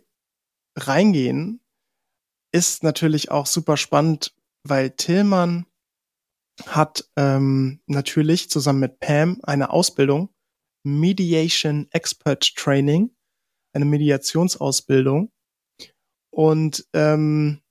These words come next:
in dieser Ausbildung geht es natürlich, wie man sich vielleicht vorstellen kann, um Mediation, um Konflikte. Tillmann,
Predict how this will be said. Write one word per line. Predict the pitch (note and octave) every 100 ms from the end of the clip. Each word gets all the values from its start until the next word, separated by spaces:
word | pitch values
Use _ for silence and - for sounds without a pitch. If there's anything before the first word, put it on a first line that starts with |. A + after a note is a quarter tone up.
| _
in | - D3+
dieser | D#3 F3 F3+
Ausbildung | E3+ - - D#3+ D#3 D#3 D#3 D#3+ _ _
geht | - D3 C#3+
es | - - - - -
natürlich, | C#3 - D#3+ D3 C3+
wie | D3+
man | C#3+ C3 B2 _ -
sich | C#3+ -
vielleicht | C#3+ C3+ -
vorstellen | - C#3 D3 C#3
kann, | D3 C#3+
um | D3
Mediation, | C3+ C#3 - - D3 F3+ A3+ _ _ _ _ _ -
um | C#3
Konflikte. | - D3 - D3+ D#3 - G3+ C4+ _ _ _ _ _ _ _ -
Tillmann, | F3 F#3 A3 A#3+